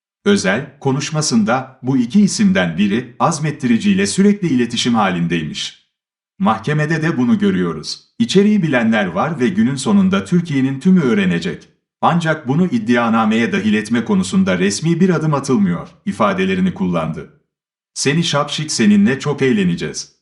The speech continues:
Özel'in açıklamaları sonrası M H P'li Yönter'den yanıt geldi.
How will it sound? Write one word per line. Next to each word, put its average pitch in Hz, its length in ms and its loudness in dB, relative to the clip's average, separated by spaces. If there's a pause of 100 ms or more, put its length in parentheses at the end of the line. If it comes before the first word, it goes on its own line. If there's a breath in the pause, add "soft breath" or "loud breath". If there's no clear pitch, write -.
(180)
Özel'in 175 380 4
açıklamaları 113 640 0
sonrası 85 560 -2
M 135 260 0
H 127 180 0
P'li 110 260 0
Yönter'den 135 680 -2
yanıt 120 340 0
geldi. 80 360 -6